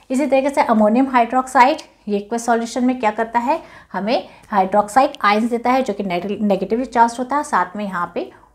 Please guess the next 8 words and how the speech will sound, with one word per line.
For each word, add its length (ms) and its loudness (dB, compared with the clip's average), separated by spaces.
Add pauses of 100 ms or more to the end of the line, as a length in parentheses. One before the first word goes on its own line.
पॉजिटिवली 420 2
चार्ज 340 2 (160)
अमोनियम 420 -2 (100)
आयन 200 -4
दे 140 -6
रहा 140 -4
है, 160 -8 (420)
ठीक। 200 -6